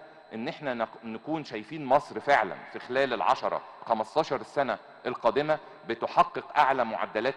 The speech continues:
تنمية، والمواطن المصري يستطيع فعلًا أن يشعر بأن كل الجهد الهائل اللي بيحصل النهاردة بيصل إليه فعلًا بصورة مرجوة،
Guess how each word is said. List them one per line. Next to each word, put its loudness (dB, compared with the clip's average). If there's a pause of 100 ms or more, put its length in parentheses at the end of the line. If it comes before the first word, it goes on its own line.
تنمية، -4
والمواطن -4
المصري -6
يستطيع -6 (100)
فعلًا -2 (460)
أن -6
يشعر -2
بأن -10
كل -2
الجهد -2
الهائل -6
اللي -10
بيحصل -4
النهاردة 4 (440)
بيصل 6
إليه -2
فعلًا 2
بصورة 2
مرجوة، 2